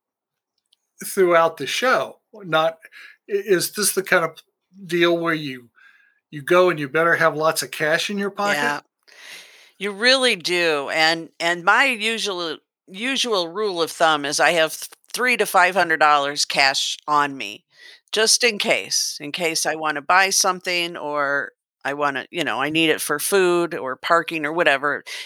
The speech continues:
Speaker 2: 'cause when you, when you go to park, th-, y-, you have to pay by cash. So, cash is very important to have on hand, and I know this,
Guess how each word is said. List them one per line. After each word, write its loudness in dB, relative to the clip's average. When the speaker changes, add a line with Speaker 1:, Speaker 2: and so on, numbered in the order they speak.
Speaker 2:
'cause 2
when -2
you, -6
when -4
you -8
go 4
to 2
park, 2
th-, -18
y-, -8
you -6
have 0
to -8
pay -2
by -2
cash. -6
So, -2
cash 2
is -4
very 2
important -2
to -2
have 0
on -4
hand, -6
and -4
I 0
know 0
this, -4